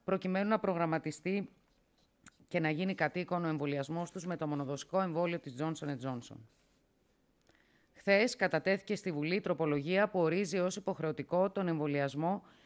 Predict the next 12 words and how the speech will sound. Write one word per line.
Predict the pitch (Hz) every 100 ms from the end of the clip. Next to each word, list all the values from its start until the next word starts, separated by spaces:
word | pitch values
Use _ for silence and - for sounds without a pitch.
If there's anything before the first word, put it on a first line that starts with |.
| -
σε | - -
όλο | 185 208
το | 220
προσωπικό | 190 175 165 139 - 185
των | 196 175
δημόσιων | 151 175 190 208
και | 180
ιδιωτικών | 160 143 147 147 180 190
δομών | 175 175 180 147
πρόνοιας | - 185 175 156 147
και | -
υγείας | 135 127 160 180 185